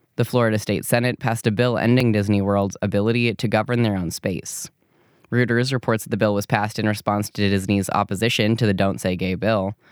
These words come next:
which prohibits education on gender and sexuality for students below a certain grade. Disney World currently is located in a special tax district, which allows them to govern a portion of Orlando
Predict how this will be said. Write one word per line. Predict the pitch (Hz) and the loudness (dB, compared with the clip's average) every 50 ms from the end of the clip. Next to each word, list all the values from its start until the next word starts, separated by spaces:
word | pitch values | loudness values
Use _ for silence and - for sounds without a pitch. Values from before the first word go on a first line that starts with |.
| _ _ _ _ _ | _ _ _ _ _
which | - 131 - - | -2 -2 -2 0
prohibits | - 139 139 135 135 131 127 110 - - | 0 0 0 0 0 0 -2 -4 -4 -4
education | 104 101 101 - - 101 101 - - 127 | -4 -2 -2 -2 0 0 0 0 0 0
on | 117 110 107 | 2 2 2
gender | 98 98 101 107 110 127 135 | 0 0 0 0 0 0 0
and | 127 87 107 | -2 -2 -4
sexuality | - 107 104 - - 113 117 117 120 107 95 78 - - | -4 -4 -4 -2 0 0 2 2 0 0 -2 -6 -10 -8
for | - 107 | -6 -6
students | 98 - - 104 104 104 - | -4 -2 0 0 0 0 -2
below | - 92 90 85 80 | -4 -4 -4 -2 -2
a | 85 90 | -2 -2
certain | - 82 57 - - | -2 -4 -4 -4 -4
grade. | 92 - 98 90 65 50 - - _ _ _ _ _ _ _ _ _ _ _ _ _ - | -2 -2 -2 -2 -4 -6 -8 -12 _ _ _ _ _ _ _ _ _ _ _ _ _ 0
Disney | 117 113 110 117 113 110 | 2 2 4 4 4 4
World | 98 104 101 95 98 98 - | 4 2 2 2 2 0 -2
currently | - - 131 143 143 127 113 107 110 107 | -2 0 2 2 2 2 0 0 0 0
is | 92 110 101 | 0 0 0
located | 101 95 95 - 104 98 98 95 101 | 0 0 0 2 0 0 2 0 0
in | 98 92 92 | 0 0 0
a | 98 | -2
special | - - - 120 127 - 123 110 | -2 -2 -2 -2 0 0 -2 -4
tax | - - 117 110 117 - - | -2 -2 -4 -4 -4 -8 -6
district, | - - 135 - - - 92 101 - - _ - - - - _ _ | -4 -4 -4 -2 -2 -4 -4 -6 -6 -12 _ -20 -20 -20 -20 _ _
which | - 123 117 | -4 -2 0
allows | 131 120 123 127 127 123 127 | 0 2 2 0 0 0 0
them | 123 120 120 | -2 0 0
to | 123 | 0
govern | 104 104 101 95 117 117 | 0 0 2 2 2 0
a | 117 110 | 0 0
portion | - - 110 110 117 135 | -2 -2 -2 0 0 0
of | 135 123 | 0 0
Orlando | 135 135 131 117 107 98 95 92 92 95 101 101 | 0 0 0 0 0 2 2 2 2 0 0 -2